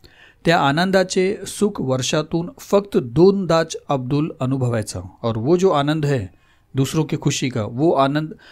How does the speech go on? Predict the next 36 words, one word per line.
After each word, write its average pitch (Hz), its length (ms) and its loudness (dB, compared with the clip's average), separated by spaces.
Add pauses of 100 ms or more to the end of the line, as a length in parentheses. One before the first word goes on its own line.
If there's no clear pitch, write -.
(240)
साल 156 260 2
में 170 80 -4
सिर्फ 175 200 -4
उसको 180 240 -2
दो 156 240 4
बार 143 180 4
मिलता 110 280 -4
था, 92 360 -10
पण 156 160 2 (140)
आता, 135 340 0
लेकिन 110 280 -10 (120)
अब 165 180 2
क्या 139 120 -2
होगा, 101 320 -6 (400)
आता 131 220 0
तेही 202 440 4
मिळणार 127 340 0
नव्हतं, 110 340 -6
अब 123 160 -2
वो 156 140 4
भी 185 300 2 (160)
मिलेगा 131 340 0
नहीं। 104 220 -6 (1080)
"एखाद्या 170 360 2
वस्त्राच्या 165 840 0 (380)
एकाकी 190 560 0
रंग 170 380 -2
उडून 147 400 -2
जावा, 143 440 0 (160)
तशी 180 240 -2
त्याची 165 500 -4 (100)
जीवनेच्छा 151 680 -2 (140)
एकाकी 135 400 -2
उडून 120 220 -2
गेली." 101 260 -6 (200)
मतलब 123 300 -6